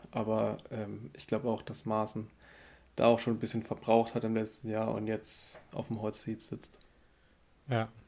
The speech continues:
Speaker 2: sehe ich auch so. Ich glaub, er würd gern viel machen, aber irgendwie,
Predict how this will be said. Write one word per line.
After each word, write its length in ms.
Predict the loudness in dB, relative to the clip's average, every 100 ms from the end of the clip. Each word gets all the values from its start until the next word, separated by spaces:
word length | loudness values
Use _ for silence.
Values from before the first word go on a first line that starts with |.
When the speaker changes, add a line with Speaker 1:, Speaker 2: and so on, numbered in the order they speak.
| -8
Speaker 2:
sehe 100 | -6
ich 120 | -6
auch 140 | -6 -8
so. 240 | -6 -8
Ich 120 | -6
glaub, 140 | -6 -2
er 140 | 6
würd 240 | 10 10 10
gern 380 | 10 10 6 -2 _ -12
viel 280 | 4 8
machen, 300 | 8 8 6
aber 200 | 4 6
irgendwie, 480 | 6 4 4 6 6